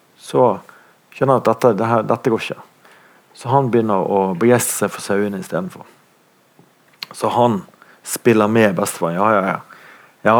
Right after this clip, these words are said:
ja, ja. Nydelige sauer, nydelige sauer.» Så der kjenner, og så, og da sitter de på hver sin side. Det var litt sånne hulelignelser, sant? De ser hver sin ting. Og så den ene hører ikke, og så er det et eller annet som skjer der. Og så, men jeg synes det, det mest rystende var at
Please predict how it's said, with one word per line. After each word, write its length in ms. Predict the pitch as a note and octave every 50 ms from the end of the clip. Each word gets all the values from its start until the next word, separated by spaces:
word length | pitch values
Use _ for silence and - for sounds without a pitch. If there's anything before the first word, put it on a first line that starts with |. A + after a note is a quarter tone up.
| B2+
ja, 80 | A#2 G#2+
ja. 160 | G2+ G2 F#2
Nydelige 400 | G2 G#2 A2 A2+ A2+ A2 A2+ G2+
sauer, 320 | - - F#2 G2 F#2+ D#2 D2 E2+
nydelige 260 | F#2+ F#2+ F#2 F#2+ F2+
sauer.» 260 | - - F#2 F2 - - - - _ _ _ _ _ - - _ _ _ _ _ _ _ _ _ _ _ _ _ _ _ _ _ _ _ _ _ _ _
Så 180 | - - C3+ D3
der 280 | D3 F3+ F3 E3+ E3
kjenner, 400 | D3 - - D#3+ C#3+ C3 A2+ G2+
og 80 | G#2+ -
så, 140 | - - -
og 120 | - - D#3
da 40 | F3+
sitter 280 | E3+ - D#3+ - D#3+ C3+
de 120 | A#2 A2+ A2
på 140 | - - C3+
hver 180 | A#2+ C#3+ C3+ A#2+
sin 160 | - - G#2+ -
side. 320 | - G#2+ G#2 G#2+ G#2+ F#2 -
Det 100 | - B2+
var 80 | C3 C#3
litt 80 | D3 -
sånne 160 | - C#3 C3+
hulelignelser, 760 | A#2+ B2+ B2+ B2 C3 C3 B2 A#2+ G2+ F2 E2 - - - - -
sant? 160 | G#2+ G#2 -
De 80 | - D3
ser 220 | C3+ - D#3 D3 C3
hver 220 | A#2+ C#3+ C3+ A#2+ -
sin 220 | - - F#2+ F#2
ting. 280 | E2 B2 A#2 G2+ F2 D#2+ - _ - - - - - - - _ _ _ _ _ _ _ -
Og 160 | - A#2+ A#2 A2
så 160 | - - C#3+ B2 A#2
den 160 | A2 A2+ A2+
ene 180 | A#2 A#2+ B2 B2
hører 300 | G#2+ G#2+ G#2 A2 A2 G#2
ikke, 220 | - - G2+ E2+ F2
og 80 | F2+ -
så 120 | - C3
er 80 | A#2+ C3
det 80 | B2 A2+
et 160 | - A#2 -
eller 120 | - - G#2+
annet 140 | G#2 G2 -
som 80 | -
skjer 160 | - A#2+ A2+ G#2
der. 160 | F#2 - - - -
Og 80 | A2 -
så, 220 | - - C3+ A#2 - - - - - - - - - -
men 100 | C3+ C#3
jeg 140 | D3+ C#3 -
synes 140 | E3+ - -
det, 80 | - C#3+ B2
det 100 | D3 D3
mest 240 | D3 D#3 C#3+ - -
rystende 360 | C#3 C3+ B2+ - - D#3+ D#3
var 320 | C3 A#2 B2 A#2+ G2+ D#2 F2+
at 240 | G#2 - - -